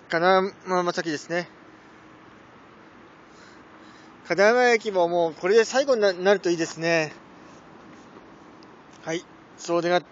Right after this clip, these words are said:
願ってますよ。周辺施設は風俗関係が多いですね。と、猫カフェさん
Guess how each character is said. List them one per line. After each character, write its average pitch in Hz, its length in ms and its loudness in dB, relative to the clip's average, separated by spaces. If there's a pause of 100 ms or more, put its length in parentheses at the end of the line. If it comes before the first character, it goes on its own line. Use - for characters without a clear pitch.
(120)
願 170 120 -2
っ - 20 -2
て 160 100 -10
ま 139 60 -12
す 151 140 -8
よ。 170 240 2 (3750)
周 - 180 -10
辺 185 160 0
施 170 40 -8
設 202 240 -2
は 165 280 4 (800)
風 170 120 -4
俗 180 140 -4
関 220 140 0
係 196 120 0
が 160 80 0
多 185 100 2
い - 20 -8
で 208 60 0
す - 100 -10
ね。 180 260 -2 (1600)
と、 180 120 -2
猫 160 240 -6
カ 165 100 -2
フ 160 80 -10
ェ 160 40 -8
さ 160 160 -2
ん 156 80 -12